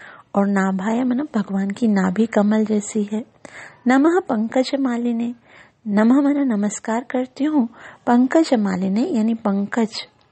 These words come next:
कमल पुष्प की माला से निरंतर सुसज्जित रहने वाले। नमः पंकज नेत्राय, मैं नमस्कार करती हूँ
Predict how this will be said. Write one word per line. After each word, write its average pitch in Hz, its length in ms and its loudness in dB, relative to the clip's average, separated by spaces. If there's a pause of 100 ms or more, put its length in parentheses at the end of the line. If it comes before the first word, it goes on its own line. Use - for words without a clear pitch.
(400)
कमल 247 300 4
पुष्प 214 420 -2
की 254 260 -4
माला 220 580 -4 (240)
से 214 380 2 (380)
निरंतर 247 520 4
सुसज्जित 226 680 -4
रहने 180 260 -2
वाले। 175 380 -6 (680)
नमः 330 300 6
पंकज 349 500 -2
नेत्राय, 196 760 -4 (640)
मैं 240 100 6
नमस्कार 240 680 2
करती 269 360 -4
हूँ 277 260 0